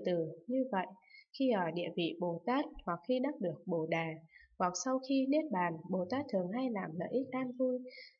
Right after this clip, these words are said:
cho tất cả hữu tình không ngừng nghỉ phút giây nào, giống như thiện sĩ kia. Đầy đủ tướng thiện sĩ, thiện sĩ có khả năng làm cho mình và người đều được an lạc, xa lìa những việc không như ý.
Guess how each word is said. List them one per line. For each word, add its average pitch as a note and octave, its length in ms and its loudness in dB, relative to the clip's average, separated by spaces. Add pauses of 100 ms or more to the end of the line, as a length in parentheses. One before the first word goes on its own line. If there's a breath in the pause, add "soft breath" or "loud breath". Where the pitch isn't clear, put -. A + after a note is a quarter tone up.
cho B3+ 320 2
tất D4 80 4 (100)
cả F#3 260 0
hữu A#3+ 200 2
tình E3+ 360 0
không C4+ 200 2
ngừng E3+ 220 0
nghỉ D#3+ 260 -4 (140)
phút C4+ 180 0
giây B3 240 2
nào, F3 280 -4 (160)
giống F3 260 -6
như A#3+ 140 0 (100)
thiện - 180 -4
sĩ - 180 -8 (180)
kia. A#3 220 6 (580 loud breath)
Đầy F#3+ 160 6
đủ F3 320 0
tướng A#3 340 2
thiện G#3+ 180 0 (120)
sĩ, A#3 80 4 (460)
thiện F3+ 160 -4 (120)
sĩ A3+ 60 0 (240)
có A3+ 100 0
khả A#3+ 220 0 (120)
năng B3 200 -2
làm F#3+ 280 -2
cho A#3+ 180 -6
mình F#3 320 -2
và E3 160 -6
người D#3+ 320 -2
đều D#3+ 220 -4
được D#3+ 240 -4
an A#3+ 240 -2
lạc, F#3 180 -4 (380 loud breath)
xa B3 280 -2
lìa F3+ 240 -2
những G#3+ 200 -4
việc E3+ 260 -6
không A3 260 -4
như A3+ 200 0
ý. F#3+ 300 -2